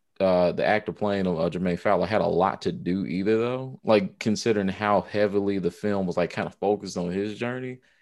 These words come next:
a lot of what the ranges he, what he's allowed to do and even kinda, like, um, you know, do some sort of improv against, like, it, it just doesn't feel like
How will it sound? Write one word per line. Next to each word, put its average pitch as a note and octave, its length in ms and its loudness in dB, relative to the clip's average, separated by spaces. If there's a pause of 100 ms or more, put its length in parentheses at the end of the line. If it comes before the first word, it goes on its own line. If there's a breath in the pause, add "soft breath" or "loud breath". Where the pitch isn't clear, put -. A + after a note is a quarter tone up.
(420)
a A2 60 6
lot A2 320 6
of G2+ 120 2
what F#2+ 440 4 (880)
the G#2 120 4
ranges F#2+ 460 0
he, G#2+ 200 -2
what F#2+ 320 2
he's G#2 180 0
allowed F#2 320 2
to - 80 -6
do F#2 340 -2
and F2+ 100 0
even E2+ 200 -2
kinda, F2 280 -4
like, E2+ 460 -6 (920)
um, E2+ 540 -2 (360)
you G#3 120 0
know, E2+ 480 -4 (160)
do G2+ 140 -4
some - 160 -10
sort F#2 180 -2
of - 60 -6
improv A2 500 2
against, A2 440 -2
like, F#2 360 2
it, F2+ 240 2
it A#2+ 60 0
just A#2 160 0
doesn't G#2+ 360 2
feel A2+ 140 4
like F#2+ 300 2